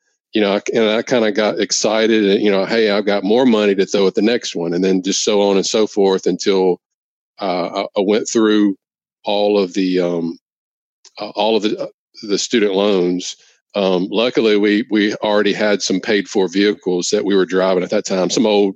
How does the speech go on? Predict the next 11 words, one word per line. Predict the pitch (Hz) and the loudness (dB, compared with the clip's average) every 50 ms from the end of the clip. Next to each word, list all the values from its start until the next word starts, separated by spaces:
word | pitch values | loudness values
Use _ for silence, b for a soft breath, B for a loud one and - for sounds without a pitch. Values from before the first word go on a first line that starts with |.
| _ - | _ 0
you | 123 | 0
know, | 98 92 | 2 2
older | - 104 104 101 95 92 | 2 2 2 2 0 -2
cars, | - 107 98 101 101 95 92 90 87 - - | -2 0 0 2 2 2 2 2 0 0 -2
but | 110 101 95 - b b b b b b b b | 0 0 0 -2 b b b b b b b b
that | 104 110 131 135 | -2 0 2 2
was | 143 127 123 | 2 2 2
really | 123 120 117 110 98 | 2 4 4 4 4
the | 104 101 | 4 2
only | 101 107 104 95 90 | 2 2 2 2 2
debt | 85 104 117 120 101 95 101 | 0 0 2 2 2 0 0